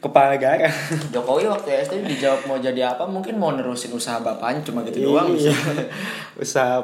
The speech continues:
Speaker 1: me-, mebel ya?
Speaker 2: Iya,
Speaker 1: Iya.
Speaker 2: atau nggak mungkin dia tiba-tiba, Jokowi waktu S D, Jokowi
Speaker 1: Hmm.
Speaker 2: ditanya gurunya, "Kamu mau jadi apa?"
Speaker 1: Lu kayak deket banget, Mek, sama Jokowi.
Speaker 2: Iya.
Speaker 1: <laughs> Iya.
Speaker 2: Gue udah di follow back Instagram. Nggak, "Jokowi mau jadi apa?"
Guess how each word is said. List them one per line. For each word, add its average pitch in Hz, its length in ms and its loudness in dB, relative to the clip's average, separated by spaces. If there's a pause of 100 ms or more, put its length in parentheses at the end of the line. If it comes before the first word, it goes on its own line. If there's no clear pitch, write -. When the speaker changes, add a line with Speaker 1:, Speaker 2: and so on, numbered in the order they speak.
(120)
Speaker 1:
me-, 127 260 -2
mebel 131 440 0
ya? 120 80 4
Speaker 2:
Iya, 95 80 -4
Speaker 1:
Iya. 117 320 -6
Speaker 2:
atau 120 140 0 (180)
nggak 131 200 2
mungkin 196 280 0
dia 202 100 2
tiba-tiba, 147 480 0 (260)
Jokowi 160 580 0
waktu 127 280 -4
S 113 120 -6
D, 117 60 -10 (160)
Jokowi 123 540 -2
Speaker 1:
Hmm. - 100 -18
Speaker 2:
ditanya 113 320 -10
gurunya, 110 300 -12
"Kamu 151 240 -10 (300)
mau 120 160 -8
jadi 117 280 -6
apa?" 131 320 -8
Speaker 1:
Lu 151 100 4
kayak 165 280 4
deket 151 100 0
banget, 139 220 0
Mek, 170 80 -4
sama 180 180 -4
Jokowi. 147 380 2
Speaker 2:
Iya. - 240 -8
Speaker 1:
<laughs> 160 260 6
Iya. 151 140 0 (340)
Speaker 2:
Gue 135 200 2 (160)
udah 123 200 2
di 120 220 -4
follow 123 240 -2
back 127 180 -4
Instagram. 120 460 -4 (400)
Nggak, 170 220 4 (360)
"Jokowi 139 360 0
mau 170 160 -4
jadi 131 280 -2
apa?" 151 460 0